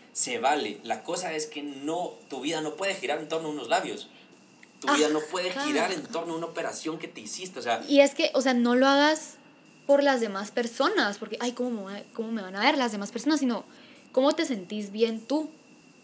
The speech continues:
Speaker 2: O sea,
Speaker 1: Ajá.
Speaker 2: digamos, "Yo no me siento cómodo con esto, pero es porque yo, o sea,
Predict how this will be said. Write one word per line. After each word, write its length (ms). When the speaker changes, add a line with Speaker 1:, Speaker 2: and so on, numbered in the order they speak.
Speaker 2:
O 60
sea, 200
Speaker 1:
Ajá. 80
Speaker 2:
digamos, 360
"Yo 260
no 80
me 100
siento 240
cómodo 280
con 120
esto, 180
pero 140
es 100
porque 440
yo, 140
o 40
sea, 200